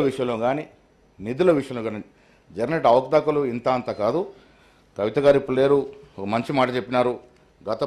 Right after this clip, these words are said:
ప్రభుత్వంలో జరిగినటువంటి అభివృద్ధితో పాటు ఇప్పుడు జరిగినటువంటి ప్రభుత్వంలో జరుగుతున్న అభివృద్ధి మీద చర్చకు సిద్ధమని అడిగినారు. నేను వారికి రిక్వెస్ట్ చేస్తున్నాను మీ ద్వారా, అధ్యక్ష, ఆ మాట కట్టుబడి ఉండాలి వారు.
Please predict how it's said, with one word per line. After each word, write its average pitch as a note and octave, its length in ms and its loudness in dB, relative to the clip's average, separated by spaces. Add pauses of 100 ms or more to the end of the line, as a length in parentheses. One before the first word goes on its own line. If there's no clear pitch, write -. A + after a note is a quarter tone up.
ప్రభుత్వంలో C3+ 540 -2
జరిగినటువంటి B2+ 540 -4 (540)
అభివృద్ధితో - 1700 -10 (100)
పాటు C#3+ 220 2 (180)
ఇప్పుడు C3+ 240 -8
జరిగినటువంటి C3+ 460 -4
ప్రభుత్వంలో B2 440 -6
జరుగుతున్న G#2+ 280 -8
అభివృద్ధి A#2+ 320 -10
మీద B2 100 -4 (360)
చర్చకు C3 440 -4
సిద్ధమని A2+ 360 -4
అడిగినారు. A#2 360 -4 (520)
నేను A2 220 -6
వారికి A2 240 0
రిక్వెస్ట్ C#3+ 260 -4
చేస్తున్నాను B2+ 320 -4
మీ A2 120 -2
ద్వారా, A2+ 260 4
అధ్యక్ష, G#2+ 240 -8 (640)
ఆ F2 100 -12 (120)
మాట A#2 120 -2 (160)
కట్టుబడి B2+ 360 -2
ఉండాలి A#2+ 260 2
వారు. A#2+ 160 -2